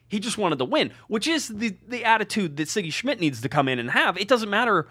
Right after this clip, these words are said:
who it is, what it is. Bruce Arena won with older players. That's great. If you can do it with younger players, that's great. Do it, do whatever, but have a plan.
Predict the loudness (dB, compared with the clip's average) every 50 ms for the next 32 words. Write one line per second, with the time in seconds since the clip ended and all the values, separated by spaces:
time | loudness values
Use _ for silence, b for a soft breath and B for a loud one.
0 | b b b -2 0 0 2 4 4 4 4 4 2 2 4 4 4 6 6 4
1 | 4 4 B B B B B 4 4 4 4 2 2 2 2 2 2 4 4 4
2 | 4 4 2 0 -2 0 0 0 2 2 2 0 0 0 2 2 4 4 4 2
3 | 2 2 0 0 0 0 0 2 2 2 0 B B B B -8 -6 -6 -4 -4
4 | -4 -2 -2 0 0 0 -2 -2 2 2 2 2 2 -2 -4 -2 0 2 2 2
5 | 0 -2 -2 0 0 0 0 2 0 0 0 -2 -2 -2 0 2 2 2 2 0
6 | -2 -4 -4 -4 0 2 2 2 2 -2 -4 -2 0 0 2 0 -2 -6